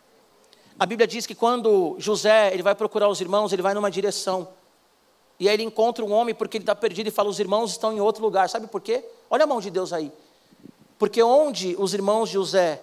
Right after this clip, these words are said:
eles pastoreavam, onde eles trabalhavam, era um lugar muito seco, que não tinha água.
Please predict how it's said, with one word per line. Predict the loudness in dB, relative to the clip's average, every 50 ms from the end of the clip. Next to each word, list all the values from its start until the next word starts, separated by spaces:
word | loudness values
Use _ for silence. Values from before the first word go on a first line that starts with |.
| -12 -4
eles | -2 -2 -2 -2 -4
pastoreavam, | -4 -4 -4 -2 -4 -2 0 2 2 4 4 2 0 0 -2
onde | -2 -2 -4
eles | -6 -8
trabalhavam, | -6 -4 -2 -2 0 0 2 2 2 2 0 -2 -8 -12 -16 -20 -20 _ -2
era | -2 0 2
um | 2
lugar | 2 4 4 4 4
muito | 0 -8 -8 -8 -8
seco, | -8 -8 -2 0 2 2 2 -2 -8
que | -8 -6
não | -6 -6 -6
tinha | -8 -10 -6 -4 -2
água. | -2 -2 -2 -4 -8 -10